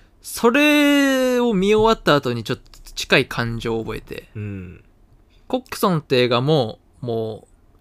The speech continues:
Speaker 1: いろんなジャンルがミックスされた
Speaker 2: うん。
Speaker 1: 映画で、
Speaker 2: うん。
Speaker 1: ホラーだし、なんか、なんかこう、バトルアクションもあったりし、
Speaker 2: うん。
Speaker 1: で、か-、か-、で、サスペンスであり、ミステリーであり、コメディでもあるっていう、
Speaker 2: うん。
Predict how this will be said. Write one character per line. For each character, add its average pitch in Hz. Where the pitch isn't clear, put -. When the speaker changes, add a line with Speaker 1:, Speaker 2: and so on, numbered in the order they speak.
Speaker 1:
い 143
ろ 180
ん 240
な 240
ジ 170
ャ 220
ン 196
ル 147
が 120
ミ 117
ッ -
ク -
ス -
さ 110
れ 107
た -
Speaker 2:
う 104
ん。 98
Speaker 1:
映 107
画 101
で、 -
Speaker 2:
う 90
ん。 87
Speaker 1:
ホ 131
ラ 110
ー -
だ 104
し、 107
な 110
ん 107
か、 107
な 107
ん -
か 110
こ 110
う、 -
バ 123
ト -
ル 131
ア 131
ク -
シ 139
ョ 110
ン 107
も 110
あ 110
っ -
た 107
り 107
し、 104
Speaker 2:
う -
ん。 -
Speaker 1:
で、 -
か-、 160
か-、 -
で、 175
サ -
ス -
ペ 135
ン 120
ス -
で 131
あ -
り、 117
ミ 123
ス -
テ 127
リ 113
ー -
で 123
あ 143
り、 127
コ -
メ 123
デ 113
ィ 107
で 110
も 110
あ 107
る 110
っ -
て -
い 110
う、 107
Speaker 2:
う 104
ん。 87